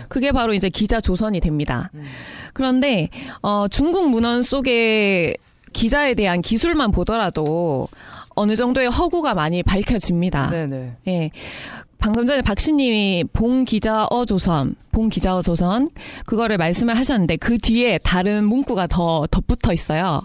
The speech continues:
Speaker 2: 뭡니까?
Speaker 1: 그게 뭐냐면 이불신야라.
Speaker 2: 이, 이불신야?
Speaker 1: 네, 이게
Speaker 2: 아.
Speaker 1: 뭐냐면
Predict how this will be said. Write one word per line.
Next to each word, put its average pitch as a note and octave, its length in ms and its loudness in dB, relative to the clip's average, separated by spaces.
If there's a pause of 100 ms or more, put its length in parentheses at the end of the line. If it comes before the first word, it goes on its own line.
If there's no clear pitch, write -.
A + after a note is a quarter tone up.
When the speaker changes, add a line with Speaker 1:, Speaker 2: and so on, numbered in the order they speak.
Speaker 2:
뭡니까? F3+ 480 -4 (160)
Speaker 1:
그게 A#3 220 -2
뭐냐면 F#3 400 2
이불신야라. A3 1160 0 (280)
Speaker 2:
이, C#3 200 -8
이불신야? C#3+ 800 -2
Speaker 1:
네, F#3 380 2
이게 A3 180 0
Speaker 2:
아. B3+ 40 2
Speaker 1:
뭐냐면 F3+ 560 2